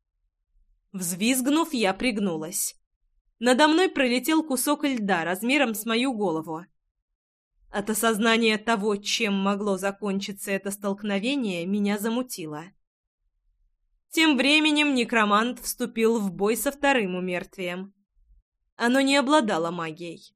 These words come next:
но довольно умело уходило от ударов меча. «Ты собираешься что-нибудь делать?» ухмыльнулся Ренфорд.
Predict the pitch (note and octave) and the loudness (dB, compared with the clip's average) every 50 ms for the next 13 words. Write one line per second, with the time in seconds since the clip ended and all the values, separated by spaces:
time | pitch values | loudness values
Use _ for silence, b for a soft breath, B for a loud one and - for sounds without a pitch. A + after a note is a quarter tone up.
0 | _ - G3+ G#3 A#3+ C#4 C4 D#4 D#4 A#3 C4 C4+ C4 B3 C4 B3+ A#3+ - A3 G#3+ | _ -8 -4 -2 0 2 4 4 4 4 4 2 2 2 2 0 0 0 0 0
1 | G#3 G3 G3 G#3 A3 B3 C#4 C#4 - C#4+ C#4 - C4 A#3+ G#3 G3 F3 F3 E3+ F3+ | 0 0 0 0 0 0 -2 -2 -2 -6 -6 -4 -4 -4 -4 -4 -4 -4 -4 -2
2 | G3+ A3+ A#3 - B3 G3+ F#3 E3+ D#3+ E3 D#3+ - G3+ G3+ G3+ G3+ - - F#3 D3+ | -2 -4 -2 -4 -4 -4 -4 -4 -4 -6 -6 -6 -6 -6 -4 -4 -6 -6 -6 -6
3 | D3 D#3+ G3 _ _ _ _ _ _ _ _ _ _ _ _ _ _ _ _ _ | -8 -10 -12 _ _ _ _ _ _ _ _ _ _ _ _ _ _ _ _ _
4 | _ _ _ _ - A3 A3+ A3 - C4 A#3 B3 C4+ D4 F4+ F#4+ D4 C#4+ - - | _ _ _ _ 2 4 4 4 4 4 6 8 8 8 8 6 4 2 0 -2
5 | - G#3+ G3+ - - - A3+ A3 A3+ A3+ A3 A#3+ G#3+ F#3 F3 E3 F3 G3 F3 E3 | -2 -2 -2 -2 0 2 2 4 4 4 2 2 0 -2 -4 -6 -4 -4 -4 -4
6 | D#3+ E3 E3 - - - - _ _ _ _ _ _ _ _ _ _ _ _ - | -6 -8 -12 -12 -14 -16 -16 _ _ _ _ _ _ _ _ _ _ _ _ -6
7 | A3 G3+ - A#3+ B3+ C4 C4 B3 B3 A3+ G#3+ G3 - - C4+ A#3+ A3 D#3+ D#3+ D#3+ | -6 -4 2 4 4 6 6 6 4 2 0 0 0 0 2 2 0 -2 -6 -10
8 | - - D#3+ - - _ _ | -12 -14 -16 -16 -16 _ _